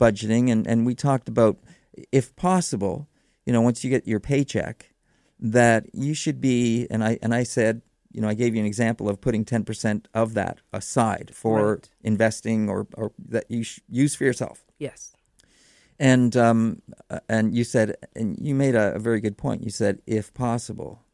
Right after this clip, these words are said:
Speaker 2: Yes.
Speaker 1: Because it isn't always possible
Speaker 2: It
Speaker 1: for people to
Speaker 2: isn't.
Speaker 1: do that.
Speaker 2: It is. And sometimes it's do your best.
Speaker 1: Mm.
Speaker 2: Do your best. Um, I believe you should always put something away.
Speaker 1: Mm.
Speaker 2: Uh, even if it's twenty-five dollars, fifty dollars,
Speaker 1: Mm.
Speaker 2: something should be going away towards you, your future.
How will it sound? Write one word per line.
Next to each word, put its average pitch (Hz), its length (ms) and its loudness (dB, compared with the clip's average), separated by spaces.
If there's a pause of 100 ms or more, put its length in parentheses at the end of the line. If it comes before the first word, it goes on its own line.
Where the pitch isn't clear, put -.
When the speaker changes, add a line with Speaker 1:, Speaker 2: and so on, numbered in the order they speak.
(100)
Speaker 2:
Yes. 147 380 -18 (160)
Speaker 1:
Because 110 360 -4
it 120 100 0
isn't 131 220 2
always 98 240 -4
possible - 400 -14
Speaker 2:
It 131 100 -10
Speaker 1:
for 135 180 -12
people 143 260 -6
to 98 40 -14
Speaker 2:
isn't. - 60 -18
Speaker 1:
do 104 100 -10
that. - 160 -16 (220)
Speaker 2:
It 147 120 -14
is. 139 200 -8
And 143 160 -10
sometimes 208 520 -6
it's - 300 -6 (320)
do 165 80 -6
your 180 200 -2
best. - 520 -14 (100)
Speaker 1:
Mm. 98 200 -2 (240)
Speaker 2:
Do 170 80 -6
your 175 160 -4
best. 143 360 -10 (320)
Um, 147 600 -2 (100)
I 170 120 -4
believe 185 300 -4
you 180 100 -4
should - 280 -6
always 165 300 -2
put - 200 -10
something 156 640 -6
away. 127 420 -18
Speaker 1:
Mm. 104 220 -2 (480)
Speaker 2:
Uh, 135 300 -6
even 175 240 -4
if 160 120 -6
it's - 400 -8 (160)
twenty-five 139 680 -6
dollars, 117 500 -14
fifty 170 340 -6
dollars, 135 400 -14
Speaker 1:
Mm. - 40 -14
Speaker 2:
something 180 640 -6
should 160 260 -8
be 160 120 -12
going 151 380 -4
away 147 280 -6
towards 151 480 -10
you, 196 300 -6
your 165 200 -8
future. 180 600 -12